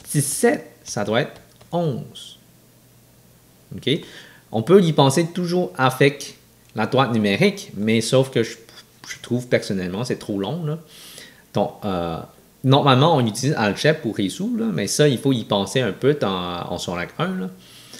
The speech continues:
Donc, quelque chose, est-ce que les deux vont être négatifs ? Non, parce que la réponse est positive. Donc, A, ça doit être quelque chose plus grand que six, mais on soustrait quelque chose, moins six, ça donne onze. Mais dix-sept moins six, ça va nous donner onze.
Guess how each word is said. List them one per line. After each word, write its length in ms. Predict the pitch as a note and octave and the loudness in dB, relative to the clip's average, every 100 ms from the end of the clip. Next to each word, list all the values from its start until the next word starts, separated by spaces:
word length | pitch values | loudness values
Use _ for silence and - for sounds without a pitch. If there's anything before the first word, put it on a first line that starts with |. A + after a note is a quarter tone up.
| - - | -20 -6
Donc, 180 | - A2 - - - _ _ _ _ | -2 -2 -4 -18 -20 _ _ _ _
quelque 320 | G#3+ G#3+ G3 | 6 8 6
chose, 720 | E3+ - F#3 A3 A3 - - - _ _ _ _ - | 4 4 4 6 2 -2 -10 -20 _ _ _ _ 0
est-ce 200 | E3+ - | 2 4
que 100 | F3 | 4
les 140 | D#3 | 4
deux 220 | C#3 G3+ | 8 6
vont 180 | G#3+ C#3 | 8 4
être 160 | C#3 C#3+ | 4 2
négatifs ? 560 | C3 A#2 G#2 D3+ D3 | 2 4 2 2 2
Non, 160 | C#3+ D#3+ | 2 4
parce 160 | C#3+ | 4
que 80 | - | 4
la 140 | G#2+ F#2 | 2 2
réponse 380 | G#2 C#3+ D#3+ | 0 0 0
est 60 | C#3+ | -2
positive. 560 | - F2+ - - F#3+ - | -2 -4 -2 0 0 2
Donc, 200 | C#3 B2+ - - | 0 -2 -12 -2
A, 220 | D#3 F#3 | 4 6
ça 200 | G#3 C3+ | 6 4
doit 200 | A2 A#2 | 6 6
être 120 | D3 - | 4 2
quelque 200 | C3 - | 0 4
chose 340 | D#3 D#3 - - | 4 4 0 -12
plus 240 | - F#3 E3+ | -8 0 2
grand 180 | E3 | 2
que 160 | D#3+ A2 | 2 0
six, 520 | - - D3 - - | 0 2 2 2 -2
mais 160 | A#2 A2 | -2 0
on 100 | A2 | 0
soustrait 500 | G#2+ - C3+ D3+ D3 | -2 -4 0 0 2
quelque 300 | A#3 D4 A3 | 2 2 2
chose, 320 | G#3+ G#3 G#3+ | 2 2 2
moins 300 | D3+ C3+ C#3 | 0 2 0
six, 260 | C3+ - F#3+ | -2 -4 -4
ça 200 | - B2 | -2 -2
donne 240 | B2+ B2 - | 0 -2 -2
onze. 400 | C#3+ C#3+ F2+ - | -2 0 -2 -6
Mais 100 | G2 | -8
dix-sept 520 | F#2 - - - D3+ | -6 -6 -2 0 0
moins 260 | A#2+ A2 G2 | 2 -2 -2
six, 500 | - D#3 D#3 - - - - - _ | -2 -2 -2 -4 -10 -20 -20 -20 _
ça 160 | - F2+ | -10 -8
va 140 | F#2 | -6
nous 120 | F2+ | -6
donner 320 | E2+ E2+ F2 - | -4 -4 -4 -4
onze. 580 | B2 C3+ G#2 - - - | -2 -2 -6 -12 -20 -20